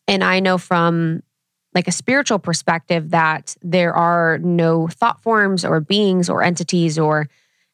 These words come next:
anything that can get to you when you're in your heart. Like, when you are in, and humans are in our, our heart center, like, that is our deepest and most safe place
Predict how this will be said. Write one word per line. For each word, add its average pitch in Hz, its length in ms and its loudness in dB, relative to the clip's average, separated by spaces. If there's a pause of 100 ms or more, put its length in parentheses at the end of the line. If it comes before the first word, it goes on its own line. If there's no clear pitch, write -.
anything 220 460 0
that - 160 -4
can 180 160 2
get 175 200 -2
to 196 120 -4
you 170 140 0
when 160 180 -2
you're 143 140 -2
in - 80 -2
your - 100 -6
heart. - 300 -6 (100)
Like, - 300 -4
when 185 420 0
you 202 200 2
are 226 120 2
in, 180 340 -2 (100)
and 185 120 -2
humans 180 420 0
are 175 120 0
in 165 420 0
our, 160 420 -2 (240)
our 170 140 0
heart 170 440 -4
center, 220 560 0
like, 180 200 -2
that 165 180 0
is 170 140 -2
our 160 160 0
deepest 165 680 -4
and 175 160 2
most 165 280 -2
safe 160 320 -4
place - 540 -4